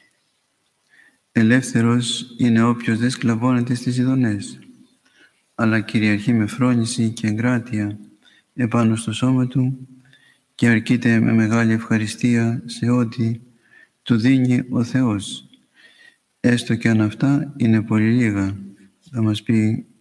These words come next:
ο Μέγας Αντώνιος. Δυστυχώς, οι άνθρωποι πολλές φορές με τη θέλησή τους σκλαβώνονται.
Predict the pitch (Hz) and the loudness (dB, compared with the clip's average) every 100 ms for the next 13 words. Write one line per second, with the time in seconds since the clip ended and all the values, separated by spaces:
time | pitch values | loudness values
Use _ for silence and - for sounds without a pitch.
0 | 123 107 107 107 101 113 131 123 107 104 | -2 0 2 0 0 0 2 2 0 -2
1 | - - _ _ _ _ _ _ _ _ | -8 -16 _ _ _ _ _ _ _ _
2 | _ _ _ - - - - - - 117 | _ _ _ -20 -14 -14 -14 -10 0 0
3 | - 113 120 113 117 - 123 113 117 110 | 0 0 2 2 -4 -6 0 2 2 0
4 | 107 110 107 110 - - - - - _ | -2 0 0 -2 -10 -20 -20 -20 -20 _
5 | 113 120 117 117 113 120 127 110 120 110 | 0 2 0 0 2 2 0 0 -2 -2
6 | 123 113 110 147 139 104 - - - - | 0 0 0 -2 0 -4 -6 -16 -20 -20
7 | - 110 104 107 104 98 98 | -4 -2 0 0 0 -2 -6